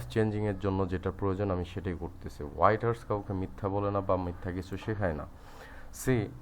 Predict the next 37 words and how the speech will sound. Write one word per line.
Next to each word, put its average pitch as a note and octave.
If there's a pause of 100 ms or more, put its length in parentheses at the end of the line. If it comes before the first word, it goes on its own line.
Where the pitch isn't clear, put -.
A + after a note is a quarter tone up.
(280)
মার্কেট G#2
এখানে C3+
দেখেন A#2 (100)
কোনো A2+
না B2
কোনো A#2+
লিকুইডিটিকে A#2
হিট, F#2+ (100)
swing A#2+
high, A#2
swing G#2+ (100)
po-, G#2
low F#2
point G2+
is F#2
a F2+
liquidity, E2+
right? G2+ (580)
So, B2
মার্কেট G2+
যখন B2+
সুইং, A#2
একটা F#2+
লিকুইডিটিকে A#2
হিট G#2+
করে F#2+ (180)
উপরে C#3+
যাচ্ছিল, G2 (420)
তো A2+
মার্কেট G#2
কোনো C3+ (160)
ফেয়ার B2+
ভ্যালু C#3
গ্যাপ A#2+
অফার F#2+
করতেছে G2+
না F2+